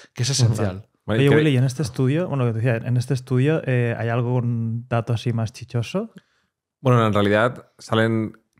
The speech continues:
Speaker 3: que hay algunos rasgos concretos que sí que es-, destacan entre todos los emprendedores, que uno es la amabilidad y las ganas, ganas de aprender.
Speaker 2: Vale.
Speaker 3: Sobre todo, gente que venga con esta actitud que dices, "Vale,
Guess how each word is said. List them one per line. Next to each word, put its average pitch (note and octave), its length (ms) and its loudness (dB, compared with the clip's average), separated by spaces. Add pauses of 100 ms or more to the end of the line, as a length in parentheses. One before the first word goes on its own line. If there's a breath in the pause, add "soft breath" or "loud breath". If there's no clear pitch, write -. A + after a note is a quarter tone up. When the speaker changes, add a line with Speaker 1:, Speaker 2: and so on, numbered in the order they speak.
Speaker 3:
que A2+ 80 0
hay A2+ 120 2
algunos A2 440 2
rasgos A2+ 340 0
concretos A#2 760 -4
que F#2+ 120 -2
sí G2+ 180 -6
que G2+ 200 0
es-, F#2 160 -6
destacan G2 340 -2
entre F#2 200 -6
todos F#2+ 140 -4
los F#2+ 140 -6
emprendedores, G2+ 800 -2
que F#2+ 60 -6
uno G2 200 2
es E2+ 300 -4 (180)
la F#2+ 100 -4
amabilidad F#2+ 680 -2 (260)
y G2+ 120 -4
las F2 100 0
ganas, F2 260 -2
ganas F2+ 220 -4
de F#2+ 40 -4
aprender. D#2+ 440 -8 (120)
Speaker 2:
Vale. F#2+ 380 -8
Speaker 3:
Sobre G2 200 -4
todo, G#2+ 440 0 (200)
gente A2+ 260 -2
que A2+ 80 2
venga A2 260 2
con G#2+ 140 2
esta G2+ 600 -2
actitud G#2+ 420 -2
que - 120 -2
dices, F#2+ 240 -2
"Vale, F2+ 240 -2